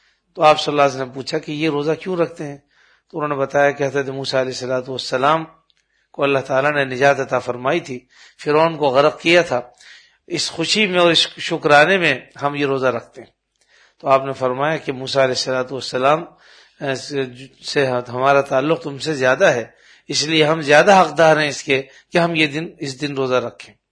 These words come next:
چنانچہ آپ صلی اللہ علیہ وسلم نے پھر خود بھی روزہ رکھا اور اس کے ساتھ حکم بھی فرمایا۔ اس سے اندازہ لگائیے اہمیت کا کہ آپ صلی اللہ علیہ وسلم نے مدینے کے قرب و جوار کی جو بستیاں تھیں جہاں انصار رہتے تھے،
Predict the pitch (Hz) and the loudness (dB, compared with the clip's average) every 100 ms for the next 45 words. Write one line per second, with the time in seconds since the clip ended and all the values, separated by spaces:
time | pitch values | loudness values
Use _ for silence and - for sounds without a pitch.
0 | _ _ _ _ - 147 147 139 139 135 | _ _ _ _ -6 0 2 4 4 2
1 | 135 131 127 131 127 127 131 156 190 - | -2 0 0 -4 -6 -6 -8 -6 -6 -8
2 | _ - _ - 156 127 143 143 147 156 | _ -20 _ -10 -8 -4 -2 0 4 4
3 | 147 - 175 - _ _ _ 156 135 - | 4 -2 -6 -8 _ _ _ -8 -6 -6
4 | 147 156 170 - 143 175 156 131 127 120 | -4 -2 -2 -4 -6 -4 -4 -4 -4 -4
5 | 117 113 _ _ - - _ - - 180 | -8 -8 _ _ -20 -20 _ -8 0 4
6 | 156 160 170 160 147 151 170 170 151 160 | 6 6 8 6 6 6 6 2 2 0
7 | 156 - 185 156 156 147 - 147 143 131 | -2 0 -2 2 2 2 0 -2 -2 -2
8 | 139 151 165 185 - - - - 143 135 | -4 -4 -4 -8 -10 -20 -20 -8 -6 -2
9 | 165 180 185 - 160 - 151 147 147 135 | -2 0 -2 -2 -4 -2 -4 -2 0 2
10 | 139 156 156 165 147 135 - 160 208 160 | 4 2 0 -4 -2 -2 -4 -2 -2 -2
11 | 143 135 135 135 - 139 131 127 127 131 | -2 0 0 0 0 0 2 0 -2 -4
12 | 123 | -4